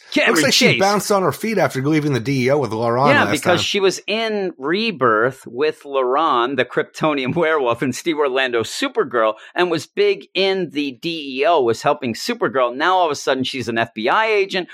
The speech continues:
Speaker 1: who's now yelling for Lois to freeze. Now hopefully you're gonna end up tying that in a little, but I don't think you will.
Speaker 2: I don't think
Speaker 1: I think
Speaker 2: so.
Speaker 1: that these
Speaker 2: This is
Speaker 1: characters
Speaker 2: Brian
Speaker 1: end up
Speaker 2: Michael
Speaker 1: showing
Speaker 2: Bendis'
Speaker 1: up,
Speaker 2: Cameron Chase.
Speaker 1: and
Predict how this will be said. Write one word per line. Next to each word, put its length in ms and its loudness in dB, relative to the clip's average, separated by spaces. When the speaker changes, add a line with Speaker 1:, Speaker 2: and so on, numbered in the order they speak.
Speaker 1:
who's 220 -2
now 240 2
yelling 380 0
for 160 -4
Lois 360 0
to 120 -6
freeze. 420 0
Now 160 0
hopefully 680 -2
you're 160 -4
gonna 240 -2
end 260 0
up 180 0
tying 400 -2
that 200 0
in 380 -2
a 100 0
little, 600 0
but 120 0
I 80 2
don't 200 0
think 180 -6
you 80 -4
will. 140 2
Speaker 2:
I 100 2
don't 140 2
think 160 0
Speaker 1:
I 40 -8
think 140 0
Speaker 2:
so. 40 -6
Speaker 1:
that 160 0
these 200 -4
Speaker 2:
This 20 -8
is 60 -12
Speaker 1:
characters 460 0
Speaker 2:
Brian 180 2
Speaker 1:
end 80 4
up 60 4
Speaker 2:
Michael 220 0
Speaker 1:
showing 320 2
Speaker 2:
Bendis' 120 -4
Speaker 1:
up, 200 2
Speaker 2:
Cameron 240 -2
Chase. 380 -2
Speaker 1:
and 100 -6